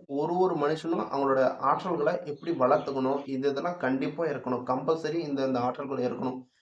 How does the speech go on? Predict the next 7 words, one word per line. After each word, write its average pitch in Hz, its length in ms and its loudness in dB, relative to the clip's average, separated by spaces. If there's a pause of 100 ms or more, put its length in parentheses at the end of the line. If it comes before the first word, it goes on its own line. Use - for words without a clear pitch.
(140)
அப்படின்னு 151 440 0
சில 139 220 4 (160)
ஒரு 127 120 -2 (120)
பத்து 156 260 4 (140)
ஆற்றல்கள் 151 360 -2 (160)
சொல்றாரு. 123 360 0 (200)
என்னென்ன 175 360 -4